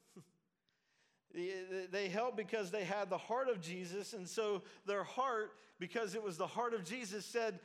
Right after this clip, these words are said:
to give, said to help, said to care, said to have compassion. It was uncalculated. Their heart, uh, said serve.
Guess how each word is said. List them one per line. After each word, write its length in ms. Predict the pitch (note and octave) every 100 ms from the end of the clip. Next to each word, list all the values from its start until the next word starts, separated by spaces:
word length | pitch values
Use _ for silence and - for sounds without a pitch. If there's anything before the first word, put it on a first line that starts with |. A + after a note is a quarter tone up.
| - -
to 100 | A3+
give, 520 | G#3+ C4+ F3 A#2 - - -
said 320 | - - A#3 G#3+
to 60 |
help, 360 | G3 B3+ A3 -
said 240 | - A3+
to 80 | G3+
care, 480 | - C4+ B3+ F3 C3 - -
said 240 | B3 B3
to 80 | G#3+
have 220 | A3 A#3
compassion. 580 | A3+ F#3+ B3 B3 - E3 A#2+ - _ _ _ _ _ _ _ _ _ _ _ _ _ _ _
It 100 | F3
was 340 | G#3 G#3 D3+ - -
uncalculated. 880 | G3 F#3+ A3+ A3+ G#3+ F3+ D3+ B2 A#2+
Their 160 | F3
heart, 320 | D3 A3+ A3 - - - _ _ -
uh, 300 | D#3 D3 D3 - - - _ _ _
said 360 | - A3+ G#3 F3
serve. 520 | - A#3 G#3+ C#3